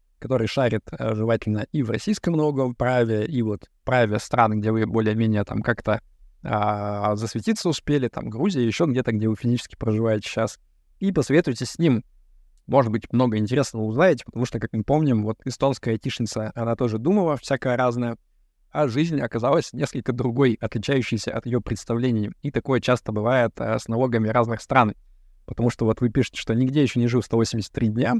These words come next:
а, в общем-то, не во всех странах сто восемьдесят три дня применяется для определения налогового резидентства. В ряде стран вот ты приехал, получил В Н Ж, и все, бац, сразу налоговый резидент,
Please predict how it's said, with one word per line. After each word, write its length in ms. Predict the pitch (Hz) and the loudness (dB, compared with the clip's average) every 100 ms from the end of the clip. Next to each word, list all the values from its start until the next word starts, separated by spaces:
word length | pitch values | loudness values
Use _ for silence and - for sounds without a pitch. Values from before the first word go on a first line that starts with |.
| - - _ - | -4 -18 _ -2
а, 120 | 123 | 0
в 40 | |
общем-то, 320 | 156 175 180 | 0 0 0
не 120 | 185 190 | 2 0
во 100 | 214 | 0
всех 220 | 196 185 | -2 -4
странах 400 | - 226 175 131 | 2 2 2 -4
сто 160 | - | -2
восемьдесят 360 | 143 139 139 - | -2 -2 -4 -4
три 140 | 135 | -6
дня 220 | 131 123 104 | -2 -2 0
применяется 800 | 113 117 117 107 98 - 107 | 0 0 2 0 -2 -2 -2
для 200 | 104 110 | 0 0
определения 440 | 110 120 120 113 107 | 0 0 0 0 0
налогового 420 | 113 120 110 110 | 0 0 0 0
резидентства. 580 | 123 135 139 113 - 139 - _ _ | -2 2 2 0 -4 -12 -12 _ _
В 80 | 123 | 2
ряде 220 | 151 196 | 4 4
стран 380 | - 190 233 220 | 0 4 4 4
вот 120 | 175 | 0
ты 120 | - 170 | -2 -4
приехал, 520 | 156 165 202 185 156 | -2 0 2 0 -2
получил 380 | 139 135 156 123 | -4 -2 -2 -2
В 80 | 123 | -2
Н 140 | 123 | -2
Ж, 240 | 123 185 139 | 0 2 0
и 20 | |
все, 220 | - 160 | 0 -2
бац, 240 | 117 139 - | 2 0 0
сразу 320 | 113 147 135 | 0 0 2
налоговый 380 | 113 131 123 113 | 0 0 0 0
резидент, 480 | 107 107 113 110 | 0 0 2 0